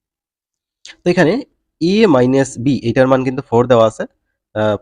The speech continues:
ফোর বসাইছি, তার উপরে স্কয়ার দিছি, তারপর প্লাস, তারপর এই যে এই ফোরটা দেখতে পাচ্ছ, এইটা হচ্ছে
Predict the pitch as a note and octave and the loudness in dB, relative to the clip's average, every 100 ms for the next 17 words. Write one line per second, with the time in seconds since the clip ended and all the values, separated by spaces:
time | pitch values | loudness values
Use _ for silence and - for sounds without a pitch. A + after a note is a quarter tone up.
0 | - B2 A#2 A2 B2 B2 F#3 A#2+ B2+ B2+ | 0 2 4 2 0 -4 -2 0 0 -2
1 | - G#2+ F#2+ - - G#2+ A#2 B2 A#2+ G#3 | -4 -8 -8 -12 -8 -6 -4 2 2 2
2 | - _ _ _ - A2 A#2 A#2 A#2 C#3+ | -4 _ _ _ -6 -2 2 2 0 -4
3 | F3+ F#3+ - B2+ F3 - C3+ C3 G#2+ - | -6 -6 -4 -4 -4 -4 -4 -2 -2 -2
4 | G#2 - - A#2 A2+ B2 B2 | -6 -6 -8 -8 -6 -6 -8